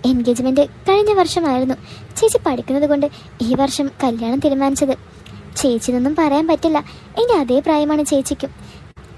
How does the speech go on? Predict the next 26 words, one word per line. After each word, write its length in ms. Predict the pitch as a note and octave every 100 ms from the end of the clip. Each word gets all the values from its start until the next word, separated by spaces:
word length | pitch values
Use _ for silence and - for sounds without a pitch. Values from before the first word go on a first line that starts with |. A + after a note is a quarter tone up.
| - C#4+
ആ, 20 | C#4+ C4+ - -
പിന്നെ 300 | B3 B3 C#4 C#4 -
ചേച്ചിയെക്കുറിച്ച് 560 | C4+ A3+ - A#3+ A#3 D#4+ D#4
പറഞ്ഞില്ലല്ലോ. 540 | C4+ C#4+ D#4 D4+ D4 - - - - C4+
കാർത്തിക 400 | A#3 - C#4 D#4
എന്നാണ് 220 | D4+ C#4+ C#4+ -
ചേച്ചിയുടെ 280 | G#4 A4+ A4
പേര്. 320 | D4+ A#3 B3 C#4 - - - -
ഇപ്പോൾ 240 | B3 C#4 C#4 C#4 - B3+
ഇരുപത്തിമൂന്ന് 460 | A#3 A#3+ B3 A#3+ D#4
വയസ്സാവുന്നു. 520 | C#4 C#4 D4+ C#4 C4+ - - - - -
കാണാൻ 340 | B3 A#3+ C4+ C4+ -
നല്ല 140 | G#4 A4+ D#4+
സുന്ദരി, 360 | B3 C4 C4+ - - - -
ചേട്ടനും 440 | - A#3 A#3 B3 C#4 -
നല്ല 140 | G#4+ A4+ F4+
ഭംഗിയാണ് 400 | A#3+ C4 D4 C#4+ C#4+
കാണാൻ. 260 | C4 C4 - - - - B3+
അതുകൊണ്ട് 340 | A#3+ A#3 B3+ D4
തന്നെ 160 | C#4+ C#4+ - - -
ചേട്ടന് 320 | G4+ G#4+ A4 F#4
പറ്റിയ 240 | D#4+ E4 D#4 - A4+
ഒരു 100 | A#4+
പെൺകുട്ടിയെ 400 | D#4 A#3+ B3 C#4 D4+
കണ്ടുപിടിക്കാൻ 500 | C4+ C#4 C#4+ D4 C#4+ - - -
കുറച്ചുനാൾ 460 | C4+ A3+ B3+ A#3+